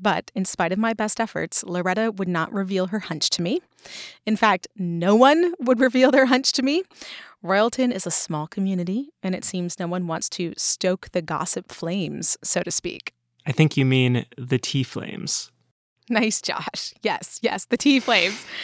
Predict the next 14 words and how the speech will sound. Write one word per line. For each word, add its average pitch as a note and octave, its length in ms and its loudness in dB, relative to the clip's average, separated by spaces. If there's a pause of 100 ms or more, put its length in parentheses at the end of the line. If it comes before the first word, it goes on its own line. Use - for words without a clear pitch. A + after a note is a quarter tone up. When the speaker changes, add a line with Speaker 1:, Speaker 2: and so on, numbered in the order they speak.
(260)
Speaker 1:
Yes. B3+ 380 6
Speaker 2:
<laughs> E4+ 260 -2 (300)
Speaker 1:
Um, A#3 400 2
anyway, F#4+ 300 4 (100)
this C#4+ 240 2
is C5 140 8
why D4+ 200 6
this C#4+ 200 -2
fire G#3 480 2 (100)
was G3 240 -4
never G#3+ 460 -2
officially F#3+ 560 -4
classified F3+ 640 -4
as F3 120 -8